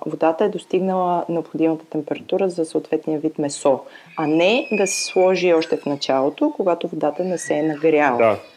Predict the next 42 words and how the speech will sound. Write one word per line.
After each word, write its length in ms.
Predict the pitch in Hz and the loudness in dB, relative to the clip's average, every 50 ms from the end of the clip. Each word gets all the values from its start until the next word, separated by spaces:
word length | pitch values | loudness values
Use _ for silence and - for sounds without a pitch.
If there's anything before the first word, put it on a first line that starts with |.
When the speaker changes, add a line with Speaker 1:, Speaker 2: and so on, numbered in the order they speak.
| - - - | -14 -2 2
Speaker 1:
Но 240 | 240 247 247 233 | 4 4 4 4
тези 300 | 240 - - 302 311 330 | 2 2 4 4 6 6
Speaker 2:
Чу-, 40 | 320 | 4
Speaker 1:
неща 220 | 302 269 139 131 123 | 4 4 4 2 2
Speaker 2:
чуваш 280 | - - 143 123 - | 2 2 0 2 4
малко 380 | 135 120 120 120 - 123 117 107 - | 4 4 4 4 2 -2 -2 -2 0
саундтрак 340 | - 127 117 113 110 113 151 | 2 2 2 4 2 2 0
Speaker 1:
Да. 120 | 143 131 | 0 0
Speaker 2:
от 60 | - | -2
Никола. 300 | 117 110 - 117 110 107 | -4 -2 0 2 2 2
Speaker 1:
Здравей, 340 | 104 - 196 190 190 208 233 | 2 2 2 2 4 4 4
Speaker 2:
Ще 100 | 247 247 | 4 2
се 20 | 247 | 2
Speaker 1:
Никола. 340 | 233 220 214 208 202 208 208 | 2 2 4 4 6 4 4
Speaker 2:
мютна 160 | 202 214 127 | 2 2 0
за 80 | 120 120 | 0 0
секунда. 420 | 120 - 107 - 120 117 113 - - - - _ _ _ _ _ | -2 -2 -2 -2 0 2 2 0 -2 -4 -14 _ _ _ _ _
<laughs> 160 | 156 - - 208 196 - - 185 - - - 165 165 - - - | -6 -4 -2 -4 -4 -2 -4 -6 -6 -2 -4 -4 -4 -4 -4 -2
А, 200 | 117 117 117 110 | 0 2 2 0
ти, 240 | - 135 120 - | -2 -6 -6 -6
ти 140 | - - 151 | -4 -4 -4
продълж-, 320 | 127 127 135 131 131 123 117 | -2 -2 0 0 0 -2 -2
ти 140 | - 143 | 0 2
обяс-, 640 | 147 147 - 147 131 120 135 120 - 113 135 127 - | 2 4 2 0 2 2 0 0 0 -2 -2 -2 -2
продължавай 320 | - - 127 117 135 139 | 0 0 2 2 4 2
да 40 | 143 | 2
обясня. 240 | 143 - - 151 120 | 2 2 0 0 0
Аз 100 | 123 120 | 0 0
само 160 | - 143 143 | 2 0 0
се 140 | 139 - 135 | 2 2 0
мютвам, 200 | 135 131 139 131 | 0 2 2 2
за 100 | 120 123 | 2 2
да 100 | 123 123 | 2 2
не, 220 | 123 120 120 113 - | 2 2 2 0 -2
за 140 | 120 110 117 | -6 -6 -4
да 60 | 113 | -4
не 100 | 113 113 | -4 -4
чуваме 260 | 113 - 127 123 120 120 | -4 -2 -2 -2 -2 -4
писците 500 | - - 117 - - - - - 117 113 | -4 -6 -6 -6 -6 -10 -6 -2 0 2
на 60 | 113 | 4
неговото 380 | 113 113 117 110 110 110 113 | 4 4 4 2 0 2 2
недоволство. 500 | 107 107 104 107 104 104 101 - - - | 2 2 2 2 0 0 0 -2 -12 -18